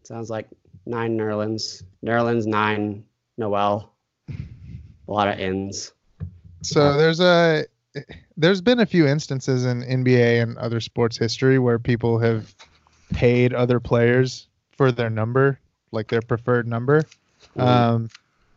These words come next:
Speaker 2: and then you also have to, like, include in this one that Nike's involved with, 'cause, like, Chris
Speaker 1: Ooh.
Speaker 2: Paul's branding is all centered around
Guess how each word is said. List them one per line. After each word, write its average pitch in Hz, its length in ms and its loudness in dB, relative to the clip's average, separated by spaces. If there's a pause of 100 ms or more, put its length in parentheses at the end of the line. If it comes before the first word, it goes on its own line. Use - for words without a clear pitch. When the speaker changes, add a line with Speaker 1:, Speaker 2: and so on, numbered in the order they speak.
(140)
Speaker 2:
and 143 180 2
then 143 140 4
you 135 140 6
also 131 260 4
have 117 180 4
to, 123 100 -2
like, 113 260 -4
include 120 420 -2
in 113 160 -2
this 110 220 -4
one 117 240 -4
that 113 240 -4
Nike's 113 500 -6
involved 131 600 2 (500)
with, 117 240 -4 (320)
'cause, 113 240 -4
like, 120 240 -2
Chris 147 220 2
Speaker 1:
Ooh. 90 60 -4
Speaker 2:
Paul's 120 260 2
branding 113 520 -2
is 110 140 -6
all 110 240 2
centered 113 400 -10
around 113 400 -8